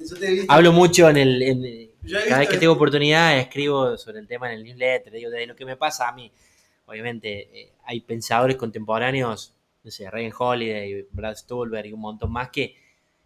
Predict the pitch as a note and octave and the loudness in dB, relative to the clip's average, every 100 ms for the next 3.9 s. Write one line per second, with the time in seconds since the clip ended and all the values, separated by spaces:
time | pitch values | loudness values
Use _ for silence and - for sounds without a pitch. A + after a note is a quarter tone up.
0 | _ _ - _ A2 - B2+ A#2+ A2 G#2+ | _ _ -20 _ -12 -8 -6 -6 -10 -12
1 | G#2 _ _ _ A2+ B2 D3+ D3+ D3 A#2+ | -16 _ _ _ -4 0 0 0 -4 -6
2 | C3 _ _ _ - C3 D3+ D3+ C3+ C3 | -18 _ _ _ -8 -2 -2 -2 -10 -10
3 | B2+ A2+ A2+ C#3 C#3 C#3 C3 C3+ C3+ | -6 -4 -4 -6 -10 -4 -4 -4 -6